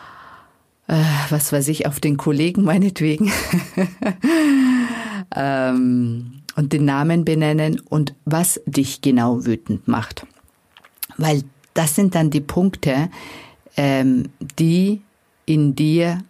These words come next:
angelegt sind. Also ihr müsst auch dazu verstehen, der Kollege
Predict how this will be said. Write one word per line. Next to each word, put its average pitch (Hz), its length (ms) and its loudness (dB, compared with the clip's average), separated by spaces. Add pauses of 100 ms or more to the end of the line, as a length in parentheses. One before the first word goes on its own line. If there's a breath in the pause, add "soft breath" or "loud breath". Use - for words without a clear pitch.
(140)
angelegt 147 760 0
sind. - 300 -2 (100)
Also 143 240 0 (200)
ihr 160 100 2
müsst 175 340 2
auch 156 140 -2
dazu 151 300 -2
verstehen, 143 640 0 (300 loud breath)
der 143 120 2
Kollege 143 840 0